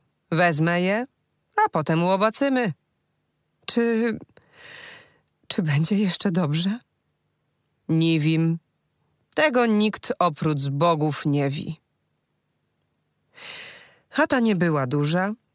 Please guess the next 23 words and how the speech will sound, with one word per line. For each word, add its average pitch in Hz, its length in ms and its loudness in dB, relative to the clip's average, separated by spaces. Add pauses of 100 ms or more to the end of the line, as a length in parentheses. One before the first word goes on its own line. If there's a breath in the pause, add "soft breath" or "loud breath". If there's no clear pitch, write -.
jednak 180 500 0
świadczyła 208 640 0
dobrze 143 460 -2
o 143 60 -2
gospodyni. 143 880 -4 (580)
Zadbana, 156 720 0 (320 loud breath)
bez 165 280 2
śladu 170 400 0
kurzu, 151 580 0 (300 loud breath)
wszystko - 400 0
na 170 100 2
swoim 143 400 0
miejscu. 139 760 -2 (840 loud breath)
Szeptucha 233 520 -2
poznała 190 460 0
też 165 240 -2
męża 143 420 0
kobiety. 143 640 -4 (420)
Barczysty, 185 880 0 (200)
prosty 196 460 0
jak 147 300 0
dąb 170 360 0
chłop, 143 480 -4